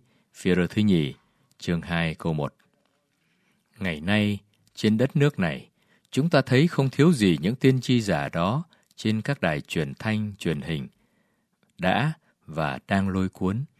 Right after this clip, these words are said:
đang dẫn dụ hàng vạn, thậm chí hàng triệu người. Cuối thập niên bảy mươi, Jim Jones đã điều khiển một cuộc tự sát tập thể, khiến cho hơn chín trăm tín đồ của ông ta uống thuốc độc chết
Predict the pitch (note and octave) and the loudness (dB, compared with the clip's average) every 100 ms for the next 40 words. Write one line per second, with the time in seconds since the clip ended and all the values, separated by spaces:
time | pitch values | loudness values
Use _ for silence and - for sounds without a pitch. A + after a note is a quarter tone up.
0 | _ _ - F#2+ F#2 F2+ C3+ F3 A2 F2 | _ _ -6 -4 -2 -2 0 2 2 -2
1 | _ _ - F2+ D2+ C#2 E2+ D2+ - _ | _ _ -10 -8 -6 -2 -2 -2 -6 _
2 | - F2 - - - F#2+ A2+ C#3 F#2 D2 | -10 -8 -8 -10 -2 0 0 -2 -6 -8
3 | - F2 - D2+ C#2+ - _ _ _ _ | -6 -6 -4 -6 -8 -10 _ _ _ _
4 | _ _ _ _ _ _ _ _ _ _ | _ _ _ _ _ _ _ _ _ _
5 | _ _ - D#3 - - G2 G#2+ F#2 D2 | _ _ 2 2 2 2 4 4 2 -4
6 | C2 F2+ G2+ F#2+ F2+ _ _ _ - G#2 | -2 0 2 0 -4 _ _ _ 0 4
7 | F#2+ - F#2+ F#2 F#2 F2+ - - C#3+ C3 | 4 4 2 2 -2 -6 -10 -2 2 6
8 | F#2 D#2+ E2 D#2 - F#2 - - E2+ - | 6 4 0 0 -2 -2 -2 -4 -4 -2
9 | - F3+ - - - - D#2+ C2 - _ | -2 -2 -2 -6 -6 -4 -4 -4 -10 _
10 | _ _ _ _ G2 C3 - G#2+ A2 G#2+ | _ _ _ _ 0 2 2 2 2 2
11 | G2 A#2+ D#3 A#2+ G#2+ A#2+ C3 G#2 D#2+ C#2 | 0 0 2 2 0 0 2 2 2 0
12 | C#2+ D2+ G2 F#2+ F#2 F2+ - G2 C3 C3+ | -4 -2 -2 0 0 0 -2 -2 0 -2
13 | - D2+ - - | -2 -6 -6 0